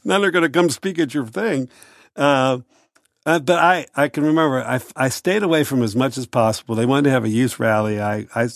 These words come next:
I somehow never got around to organizing that. Um,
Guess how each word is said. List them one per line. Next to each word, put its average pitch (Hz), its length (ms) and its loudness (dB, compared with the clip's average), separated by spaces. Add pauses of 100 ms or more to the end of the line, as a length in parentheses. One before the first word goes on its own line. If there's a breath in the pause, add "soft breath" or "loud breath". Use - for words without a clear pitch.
(100)
I 117 80 0
somehow 113 560 -4
never 117 300 -2
got 110 160 0
around 110 260 0
to 107 60 -6
organizing 110 680 -4
that. 110 280 -8 (180 soft breath)
Um, 110 480 -2